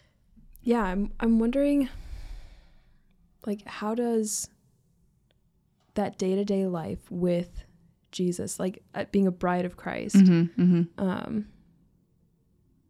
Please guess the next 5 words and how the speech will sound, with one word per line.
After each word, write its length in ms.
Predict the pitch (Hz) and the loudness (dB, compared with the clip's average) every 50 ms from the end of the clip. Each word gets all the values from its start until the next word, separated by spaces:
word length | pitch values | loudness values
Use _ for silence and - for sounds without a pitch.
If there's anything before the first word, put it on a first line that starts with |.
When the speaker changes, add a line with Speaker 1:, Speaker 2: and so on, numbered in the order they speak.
| _ _ - - _ _ _ _ _ _ _ _ _ _ _ _ _ _ _ _ _ _ _ | _ _ -20 -20 _ _ _ _ _ _ _ _ _ _ _ _ _ _ _ _ _ _ _
Speaker 1:
what 180 | 214 208 214 | -2 0 2
is 100 | 220 220 214 | 2 2 0
that 200 | 202 - - 185 | -2 -2 -2 -2
like? 400 | 180 180 175 175 170 170 - - _ - - | -2 -2 -2 -2 -4 -6 -10 -18 _ -8 -6
Because 640 | 196 190 - - - 185 180 175 180 - - - | -6 -6 -4 -4 -2 0 0 0 -2 -4 -6 -12